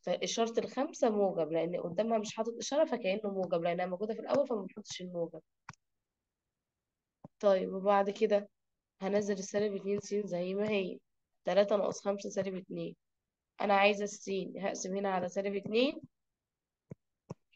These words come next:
وأقسم هنا على سالب اتنين. طالما قسمت على رقم فيه سالب،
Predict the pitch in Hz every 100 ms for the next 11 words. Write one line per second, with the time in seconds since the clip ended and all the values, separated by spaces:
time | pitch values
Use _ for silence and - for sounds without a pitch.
0 | - _ _ - 208 208 202 202 196 190
1 | 196 196 196 185 175 175 - _ _ _
2 | _ - 190 226 208 - 220 208 - -
3 | - 185 190 208 214 175 170 202 233 247
4 | 311 -